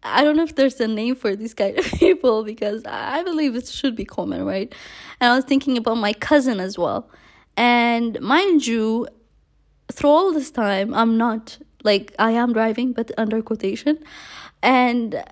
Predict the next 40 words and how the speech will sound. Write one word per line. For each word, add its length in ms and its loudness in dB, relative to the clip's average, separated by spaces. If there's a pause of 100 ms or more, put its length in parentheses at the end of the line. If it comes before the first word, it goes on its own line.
(100)
like, 280 2
I'm 220 4
smiling 560 2
and 100 0
I'm 160 -2
just, 340 -2 (520)
I'm 200 0
just 300 -8
so 640 2
fascinated 760 -2
by 180 -2
how 220 2
her 200 0
mind 440 -4
works. 580 0 (460)
And 580 0
also 220 -2
thinking 320 -4
about 180 -2
my 160 -4
cousin, 560 -2
and 320 -6 (360)
I 40 -8
was 120 -10
thinking, 320 -4
like, 200 -6
"Why 380 -6
are, 240 -2 (100)
like, 240 -2
why 480 2
are 140 2
they 160 0
like 260 -2
this?" 180 -2
And 120 -6
I'm 120 -6
like, 280 -8
"Oh, 420 -6
it's 160 -12
because 480 -8